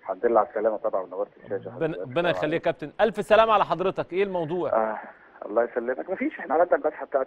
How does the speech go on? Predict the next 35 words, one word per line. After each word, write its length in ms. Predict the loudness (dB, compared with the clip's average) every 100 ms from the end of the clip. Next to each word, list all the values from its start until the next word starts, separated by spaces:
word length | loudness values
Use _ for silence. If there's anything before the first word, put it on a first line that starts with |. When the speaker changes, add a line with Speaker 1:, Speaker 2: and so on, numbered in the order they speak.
| -6
Speaker 1:
السفر، 340 | -4 -2 -2 -8 -8
آه، 520 | -10 -10 -10 -12 -10
أنا 100 | -8
وكابتن 300 | -6 -8 -8
عماد 240 | -6 -6 -6
واللعيبة 500 | -6 -8 -8 -8 -8
وباشمهندس 340 | -8 -12 -6
Speaker 2:
آه. 60 | -6
Speaker 1:
عادل، 300 | -6 -8 -12 -12
آه، 260 | -12 -12 -12
يمكن 280 | -4 2
أنا 120 | 4 4
عملت 340 | 6 4 2
إيجابيين 800 | 0 0 -2 -2 -6 -6 -6 -8 -10 -20 -20 -2
ومعانا 220 | 0 2
اتنين 260 | 0 -4 -4
لعيبة 240 | -2 -2 -6
تانيين، 340 | -8 -10 _ _ _ _ _ -20 -20 -20 -20 _
وبقية 200 | -4 -2 -2
الولاد 220 | 0 0
كويسين 340 | 0 -4 -4
الحمد 300 | -10 -10 -10
لله 180 | -10 -10
يعني. 220 | -12 -14 -20 -6 -2
Speaker 2:
طب 80 | -2
ال-، 200 | -2 -4
Speaker 1:
آه، 40 | -4
Speaker 2:
الفرقة 320 | 2 4 4
سافرت 320 | 4 0 0
بمين 280 | 0 -2 0
بقى؟ 180 | 0 -2 _ _ _ -20 -18 -18 -20 -18 2
Speaker 1:
سافروا 260 | 4 4 2
بالمدربين 560 | 0 0 0 0 -2
المساعدين، 440 | -6 -2 -2 -2
إن 80 | -10